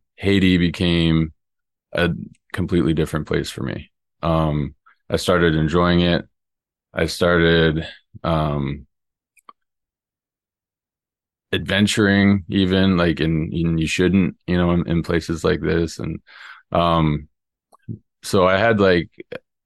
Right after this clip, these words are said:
I'd come to terms with the fact that I could die at any, at any point. And it seemed like the healthiest way to think.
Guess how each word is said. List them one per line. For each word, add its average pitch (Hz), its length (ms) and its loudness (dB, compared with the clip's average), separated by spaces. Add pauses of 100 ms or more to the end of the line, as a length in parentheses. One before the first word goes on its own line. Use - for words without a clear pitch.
(280)
I'd 101 260 -2
come 110 180 2
to 95 60 4
terms 90 320 0
with 80 120 -2
the 78 80 -2
fact 78 320 -2
that 62 280 -4
I 76 120 -2
could - 160 -10
die 62 380 -4
at - 140 -6
any, 82 260 -6 (400)
at 87 120 -6
any 85 220 -2
point. 110 360 -2 (640)
And 82 680 2 (280)
it 87 140 -2
seemed 110 400 2
like 92 260 2
the 82 140 0
healthiest 82 800 -2 (1080)
way 92 200 2
to 80 120 0
think. 85 420 -2